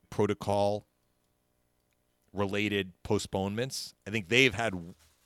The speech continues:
one, I don't even wanna call it an outbreak, but I think they had one situation where a handful of their players had to go on the protocol list. But there are twenty-nine games. They have a lot of games to make up. They're just past the halfway point.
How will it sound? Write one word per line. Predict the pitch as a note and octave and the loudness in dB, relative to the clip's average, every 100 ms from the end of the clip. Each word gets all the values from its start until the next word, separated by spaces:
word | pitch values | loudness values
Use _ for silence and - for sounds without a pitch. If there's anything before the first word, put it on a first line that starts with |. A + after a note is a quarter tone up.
| _ | _
one, | F#2+ F2 F#2 A2+ A#2+ A#2+ A#2 | -20 -12 -2 2 4 2 0
I | G#2+ | -6
don't | A2 C3 | -6 -4
even | G#2 | -2
wanna | G2 | -4
call | F#2 G2 E2+ | -4 -6 -6
it | |
an | D#2 F2 | -8 -8
outbreak, | F2 - E2+ E2 | -8 -6 -12 -10
but | G#2 | -2
I | |
think | A2 B2 | 0 0
they | A2 | 0
had | G#2 | 0
one | G2 G#2+ | -2 -4
situation | G2 G#2 - F#2+ F2+ F#2+ | -4 -8 -6 -6 -6 -6
where | F2+ E2+ | -6 -6
a | |
handful | F#2 F#2+ F2 F#2 | -8 -10 -10 -10
of | E2+ | -8
their | E2 | -10
players | - F#2+ F2 D#2+ D#2+ - - _ _ _ _ _ _ _ | -10 -8 -6 -8 -8 -10 -12 _ _ _ _ _ _ _
had | - G#2+ | -2 -2
to | G#2 | 0
go | G2 | -2
on | F2 | -4
the | E2 | -2
protocol | G3 A3 - G2+ F2+ | 2 2 2 -2 -4
list. | E2 D#2 - - _ _ _ _ _ _ _ _ - | -8 -8 -10 -12 _ _ _ _ _ _ _ _ -8
But | G#2+ | -2
there | G3+ | 0
are | B3 | 0
twenty-nine | - C3+ E3 E3 C3+ B2 C#3 | -2 -4 -4 -4 -6 -6 -8
games. | G#2 G#2 C3+ G#2 - - - _ _ _ _ _ _ _ _ _ - | -6 -6 -8 -12 -10 -10 -10 _ _ _ _ _ _ _ _ _ -2
They | D#3 | 2
have | G#3+ C3 | 2 2
a | |
lot | F2+ A2 A#2+ | -6 -6 -6
of | A#2 | -6
games | A2+ D3 A#2+ | -4 -4 -4
to | - | -6
make | G#2 G#2+ C3 | -6 -6 -4
up. | C3+ | -4
They're | G#2 | -4
just | F#2+ B2+ - | -4 -6 -6
past | A#2+ A#2+ - | -8 -8 -8
the | F#2 | -8
halfway | G#2 B2 - G#2+ | -6 -8 -6 -8
point. | - F2 D2 C2+ | -8 -14 -14 -16